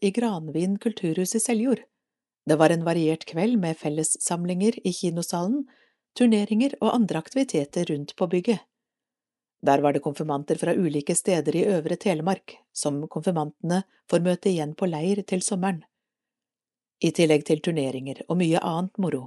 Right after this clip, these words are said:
fikk konfirmantene informasjon om Kirkens Nødhjelp og fasteaksjonen som de skal delta på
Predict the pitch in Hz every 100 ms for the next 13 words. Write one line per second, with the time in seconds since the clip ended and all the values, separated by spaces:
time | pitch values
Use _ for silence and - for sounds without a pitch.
0 | - - 147 - 170 202 170 151 - 175
1 | 185 202 180 214 214 214 - 214 240 226
2 | _ _ _ _ - 175 180 - 220 -
3 | 190 - - 175 170 220 208 - - 165
4 | 208 180 - 147 - 160 180 208 190 180
5 | 180 202 190 160 151 - 170 - 214